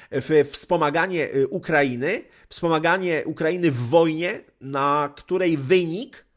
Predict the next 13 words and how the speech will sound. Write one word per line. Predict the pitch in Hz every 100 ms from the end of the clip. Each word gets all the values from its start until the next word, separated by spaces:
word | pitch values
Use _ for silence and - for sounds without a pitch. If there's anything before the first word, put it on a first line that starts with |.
| _ _ _ - -
Polska | 170 175 202
nie | 190 190
ma | 180
żadnego | 180 175 202 214
wpływu. | - 294 214 98 - _ -
Polska | 190 - 220
nie | 220 254
ma | 262
żadnego | 208 190 202 208
realnego | 190 165 170 190 180
geostrategicznego | 156 160 160 156 160 151 - 165 160
wpływu | - 156 170 196
na | 151